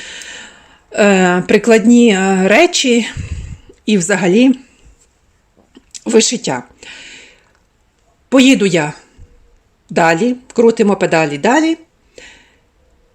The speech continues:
Мабуть, уже як відшию повністю, тоді вам покажу. А ні, можливо, щось буде таке, що буде з чим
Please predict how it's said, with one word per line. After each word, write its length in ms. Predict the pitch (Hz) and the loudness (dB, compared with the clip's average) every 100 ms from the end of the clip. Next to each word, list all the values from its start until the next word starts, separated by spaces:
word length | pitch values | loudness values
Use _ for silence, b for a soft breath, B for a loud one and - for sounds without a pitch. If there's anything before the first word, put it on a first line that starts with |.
| - | 0
Мабуть, 380 | 233 240 285 | 2 4 2
уже 240 | 220 - 240 | 0 0 2
як 260 | 226 214 | 2 0
відшию 600 | 202 208 - 311 294 254 233 B B B B _ _ - - | -2 -2 -2 -2 0 -2 -4 B B B B _ _ -20 -6
повністю, 500 | - 240 311 294 - | 2 4 2 -2 -4
тоді 280 | 247 226 208 | -4 -2 2
вам 120 | 196 | 2
покажу. 480 | 190 196 240 247 339 - _ B B B B B B _ _ | 2 -2 -2 0 -2 -6 _ B B B B B B _ _
А 320 | - 233 233 247 | -2 2 2 4
ні, 440 | 339 440 453 427 B B B B | 4 6 4 2 B B B B
можливо, 460 | 262 226 247 220 | -2 0 0 0
щось 240 | 220 240 196 | 0 -2 -2
буде 220 | 208 202 | 0 -2
таке, 280 | 220 - 226 | -2 -2 -2
що 220 | - 202 - | -2 -6 -6
буде 220 | 202 220 | -2 -2
з 40 | |
чим 320 | - 220 208 | -2 -4 -6